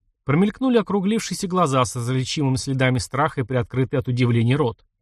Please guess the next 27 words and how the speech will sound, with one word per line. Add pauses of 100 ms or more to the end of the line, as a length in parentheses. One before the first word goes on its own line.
(640)
Дальше
с
моей
стороны
последовал
бросок
вперёд
и
довольно
жёсткий
удар
в
челюсть. (840)
Голова
следопыта
безвольно
откинулась
назад, (420)
и,
что
самое
паршивое,
при
этом
отчётливо
послышался
хруст.